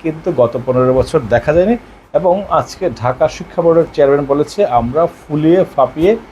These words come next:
কোনো রেজাল্ট প্রকাশ করিনি।" শিক্ষা উপদেষ্টাও সেই কথা বলেছেন। এবং তারা বলেছেন যে সহানুভূতির মার্কস এবারের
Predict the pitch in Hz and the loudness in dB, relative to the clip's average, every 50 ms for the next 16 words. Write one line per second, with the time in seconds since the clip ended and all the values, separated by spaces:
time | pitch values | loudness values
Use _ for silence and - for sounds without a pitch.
0 | - - - _ - 127 127 135 143 131 110 104 110 110 107 123 139 143 143 - | -20 -20 -20 _ -4 -2 0 2 2 2 2 2 2 2 4 4 2 2 0 -4
1 | - - 113 - 117 120 - - - - - 139 147 165 208 240 226 - - 135 | -8 -10 -6 -2 -2 -2 -2 -2 -6 -4 -2 -2 0 0 0 -2 -4 -6 -10 -12
2 | 123 - 123 120 110 107 113 123 127 131 143 - - - 196 202 190 - - 165 | -8 -2 0 0 0 0 -2 -2 -2 0 -2 0 2 2 2 2 2 0 -2 -2
3 | - 170 147 170 170 165 170 170 165 - 208 202 - - - - - - - 143 | 0 0 0 2 2 2 2 0 0 -2 -6 -12 -12 -14 -20 -20 -20 -6 -2 0
4 | 151 160 156 160 156 156 156 160 170 170 170 - - 185 185 185 196 190 160 - | 0 2 2 2 2 2 2 2 0 0 0 -2 -4 -6 -4 -2 -2 -4 -4 -4
5 | - - 175 - - 170 180 190 185 185 190 185 - 208 214 214 214 - - - | -4 -4 -4 -2 0 0 2 2 2 2 0 0 0 0 -2 -2 -6 -12 -18 -20
6 | _ _ 123 120 120 123 139 156 160 147 - - - - - - - 135 127 123 | _ _ -4 -2 0 0 2 2 0 0 -2 -8 -16 -20 -20 -10 -8 -4 0 0
7 | 131 123 127 127 131 135 143 | 0 0 0 0 0 -2 -2